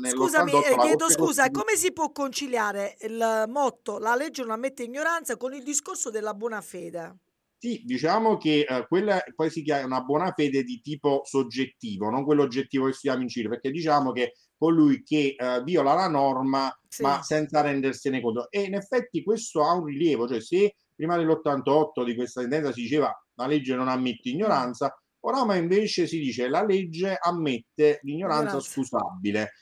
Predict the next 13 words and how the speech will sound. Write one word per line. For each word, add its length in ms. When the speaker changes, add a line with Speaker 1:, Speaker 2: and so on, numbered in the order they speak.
Speaker 2:
E 160
Speaker 1:
Ah. 20
Speaker 2:
quando 320
è 160
però 240
che 140
l'ignoranza 640
è 60
scusabile? 640
L'ignoranza 260
è 20
scusabile 560
quando 460